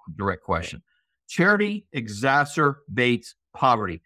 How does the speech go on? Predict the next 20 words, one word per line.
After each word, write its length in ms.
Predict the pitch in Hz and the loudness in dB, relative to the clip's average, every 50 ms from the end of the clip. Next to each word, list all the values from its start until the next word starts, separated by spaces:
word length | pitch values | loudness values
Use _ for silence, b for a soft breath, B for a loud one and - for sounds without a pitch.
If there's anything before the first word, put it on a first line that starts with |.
| _ - | _ -12
It 60 | 101 | -6
does 200 | 101 123 120 104 | -2 -2 -2 0
nothing 500 | 117 123 135 160 175 170 - 185 180 175 | 0 0 2 2 0 0 -2 -4 -2 -2
to 60 | 165 | -4
solve 340 | 143 - - 147 127 123 120 | -4 -2 -2 -2 0 -2 -4
the 60 | 120 | -4
problem. 380 | 101 - 156 147 123 98 85 87 | -4 0 2 2 2 0 -2 -6
For 80 | 87 123 | -6 -4
those 220 | 147 196 214 180 | -2 -2 -2 -2
of 80 | 170 160 | -2 -2
you 100 | 175 170 | 0 0
who 60 | 151 | 0
are 60 | 131 | 0
my 260 | 120 120 131 156 202 233 | 0 0 0 0 0 0
age, 280 | 196 151 139 123 120 | 0 0 0 -2 -2
you'll 120 | 120 156 156 | -2 -2 0
remember 380 | 165 160 147 156 151 143 139 | 0 0 0 -2 -2 -2 -4
back 300 | 117 110 139 139 139 - | -4 -4 -4 -4 -4 -6
in 100 | 131 120 | -6 -6
the 160 | 113 110 101 | -6 -6 -6